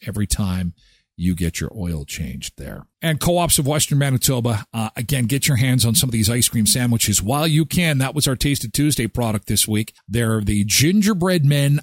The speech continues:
ice cream sandwiches, and they are certainly in the top five when it comes to popular foods that we have tried on this show. But, uh, Lindy was down to the store and picked up a package of them.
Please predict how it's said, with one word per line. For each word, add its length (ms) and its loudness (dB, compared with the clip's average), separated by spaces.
ice 320 2
cream 400 2
sandwiches, 1000 0
and 640 0
they 240 0
are 120 0
certainly 680 2
in 240 4
the 80 2
top 420 -2
five 640 0
when 180 0
it 120 -4
comes 380 2
to 520 2
popular 680 -2
foods 540 0
that 180 -2
we 160 0
have 120 -2
tried 520 -4
on 340 -2
this 180 -6
show. 420 -6
But, 400 -2
uh, 140 0
Lindy 260 2
was 160 2
down 220 0
to 40 0
the 60 2
store 360 0
and 220 -2
picked 240 -4
up 160 -4
a 60 -8
package 500 -2
of 160 -2
them. 220 -4